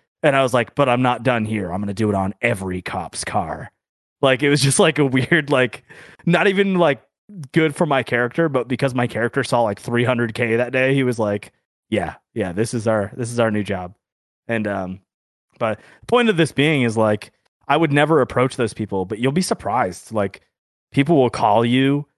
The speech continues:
people will give you the time of day, and, like, I don't know, it's just great, man. Like, it's, it seems really scary, and maybe this is just a me thing. You guys have been doing role play for a lot longer, specifically on NoPixel, but, um,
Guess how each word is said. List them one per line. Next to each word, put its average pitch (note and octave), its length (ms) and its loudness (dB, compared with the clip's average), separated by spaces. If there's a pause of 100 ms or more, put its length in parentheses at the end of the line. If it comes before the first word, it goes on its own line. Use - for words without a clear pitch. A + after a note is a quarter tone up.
(160)
people C#3+ 340 2
will A#2+ 560 2
give B2+ 180 0
you B2+ 100 2
the B2 100 -2
time A#2+ 260 0
of A#2 60 -2
day, A#2 420 0 (420)
and, A2 240 0
like, G#2 400 -4 (340)
I C3 80 2
don't C3 100 2
know, B2+ 60 2
it's D#3 100 0
just D#4 140 0
great, A2+ 240 0
man. G#2+ 220 -2
Like, A#2 180 0
it's, - 240 -6 (440)
it C#3+ 260 2
seems F3+ 420 4
really D#3 200 4
scary, C3+ 540 2
and B2 180 2
maybe B2 160 4
this A#2+ 140 -2
is A#2 80 -8
just A2+ 180 -6
a A#2 40 -2
me A2 140 -2
thing. A2 160 -4
You A#2 100 0
guys A2+ 220 0
have G#2+ 340 -4
been G#2+ 320 0
doing G#2+ 260 -2
role G#2 160 2
play A2 180 0
for G#2+ 200 0
a G2+ 60 2
lot G#2 180 0
longer, A2 320 0
specifically A2 540 -4
on G2+ 100 0
NoPixel, G2+ 480 -4
but, G2 240 -2 (460)
um, G2+ 480 2